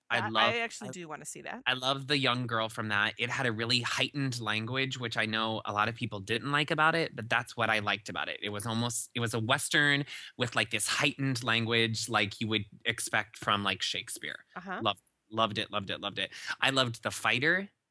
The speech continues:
Speaker 1: even
Speaker 2: I would
Speaker 1: though
Speaker 2: like
Speaker 1: I
Speaker 2: to see that.
Speaker 1: The Fighter, I was kind of halfway through, like, "Gosh, do I need to see another frickin' boxing movie?"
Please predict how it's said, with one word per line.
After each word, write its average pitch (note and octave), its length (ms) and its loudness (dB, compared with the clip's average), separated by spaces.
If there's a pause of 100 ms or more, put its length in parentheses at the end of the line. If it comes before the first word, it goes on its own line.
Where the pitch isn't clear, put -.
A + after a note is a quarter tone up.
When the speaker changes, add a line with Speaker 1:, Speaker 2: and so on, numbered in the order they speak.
(340)
Speaker 1:
even C#3 220 2
Speaker 2:
I C3+ 80 4
would C3+ 120 4
Speaker 1:
though - 0 -
Speaker 2:
like B2+ 180 4
Speaker 1:
I - 20 6
Speaker 2:
to B2+ 120 4
see - 160 -14
that. C#3+ 220 -12 (320)
Speaker 1:
The C#3+ 80 4
Fighter, D#3+ 560 4
I C3 100 4
was B2 160 -2
kind A#2+ 180 0
of G#2 80 -4
halfway A2 340 -2
through, A2+ 220 -6
like, G#2 240 -6 (100)
"Gosh, D3 280 -8
do C3+ 60 -6
I A#2 80 -4
need C#3 200 -2
to D3 60 -8
see B2+ 140 -6
another A2 840 2 (460)
frickin' G2+ 760 -4
boxing F#2+ 440 -6
movie?" - 360 -14